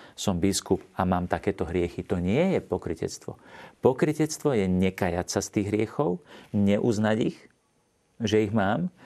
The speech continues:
A on hovo-, preto hovorí, že hriech nie je problém, lebo s hriechom sa viem vysporiadať. Hriech,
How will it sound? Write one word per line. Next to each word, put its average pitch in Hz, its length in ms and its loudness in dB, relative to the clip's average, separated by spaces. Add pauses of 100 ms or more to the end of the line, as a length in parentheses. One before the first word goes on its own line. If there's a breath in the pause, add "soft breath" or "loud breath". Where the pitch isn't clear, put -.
(400 loud breath)
A 107 320 0
on 117 180 0
hovo-, 120 300 2
preto 123 240 2
hovorí, 117 400 2
že 104 240 0 (160 loud breath)
hriech 131 320 2
nie 180 220 4
je - 40 -4
problém, 90 460 -2 (180)
lebo 110 160 0
s 117 140 -2
hriechom 156 340 2
sa 135 160 0
viem 131 160 0
vysporiadať. 101 720 0
Hriech, 143 380 0